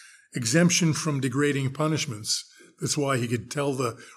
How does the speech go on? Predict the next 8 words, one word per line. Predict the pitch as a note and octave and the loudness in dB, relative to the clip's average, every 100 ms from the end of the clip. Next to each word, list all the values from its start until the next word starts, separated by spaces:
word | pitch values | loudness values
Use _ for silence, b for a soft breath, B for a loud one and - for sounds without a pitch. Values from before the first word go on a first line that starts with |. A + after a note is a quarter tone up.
| - | 0
Roman | D#3+ C#3+ C3+ | 2 4 2
centurion, | - C3+ - D#3 C3 A2 | 2 0 2 2 2 0
"Don't | B2+ F#3+ F3+ | 2 2 2
beat | A3+ F#3+ | 2 2
me, | C#4+ A#3+ A3 | 4 4 4
being | F#3 F#3+ | 4 4
a | G3 | 6
Roman." | A3 G#3+ D#3+ F#3 - | 6 6 6 2 0